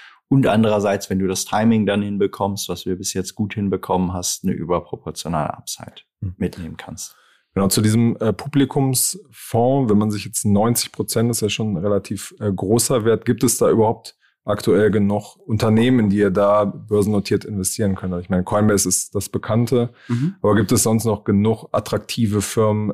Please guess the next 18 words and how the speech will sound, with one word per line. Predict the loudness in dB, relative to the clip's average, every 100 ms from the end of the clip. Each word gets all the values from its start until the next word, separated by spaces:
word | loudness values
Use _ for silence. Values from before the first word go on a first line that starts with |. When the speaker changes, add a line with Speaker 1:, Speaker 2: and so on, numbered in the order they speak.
| -6
Speaker 2:
in | -6
die | 0
ihr | 2
da | 2
investieren | 0 -2 -4 -4 -6
könnt? | -6 -10 -10 -16 _
Speaker 3:
Absolut. | -8 -2 2 2 2
Also | 2 2
es | 0
gibt | 0 0
jetzt | 0 0
schon | 0
ein | 0
relativ | 0 0 0 -2
großes | -6 -6 -4
Universum. | -2 0 0 0 2 0
Da | 0
sind | -2 -2 -4